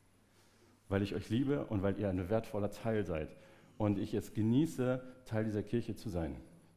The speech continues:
Und wir wollen euch ein bisschen mit hineinnehmen,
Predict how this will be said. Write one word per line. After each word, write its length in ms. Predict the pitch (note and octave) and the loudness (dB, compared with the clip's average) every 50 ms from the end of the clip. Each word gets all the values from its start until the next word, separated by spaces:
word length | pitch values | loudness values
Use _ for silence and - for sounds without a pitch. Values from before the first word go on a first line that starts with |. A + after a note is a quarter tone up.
| _ _ _ _ _ _ _ _ _ _ _ - _ _ _ - _ - - - - - - - - - - - _ _ | _ _ _ _ _ _ _ _ _ _ _ -20 _ _ _ -20 _ -20 -20 -20 -20 -20 -20 -20 -20 -20 -20 -20 _ _
Und 400 | _ B2+ C3 C#3 C#3 D3 D3 - - - - - - - - - - - _ _ _ - - - - - - - - _ | _ 8 10 10 10 8 8 6 -4 -12 -18 -20 -20 -20 -20 -20 -20 -20 _ _ _ -20 -18 -18 -18 -18 -20 -20 -14 _
wir 160 | - C3 C#3 | 6 10 12
wollen 140 | E3+ F#3+ G#3+ | 12 12 12
euch 100 | G#3+ F3 | 12 10
ein 40 | F3+ | 6
bisschen 200 | A3 - G#3+ F#3+ | 4 4 6 6
mit 120 | F#3+ F3+ | 6 8
hineinnehmen, 720 | - F#3+ F3+ F3+ F#3 G#3 A3 G3+ F#3 F3+ F3 F3+ G3+ F#3 | 8 10 12 12 12 12 12 12 12 12 12 10 8 6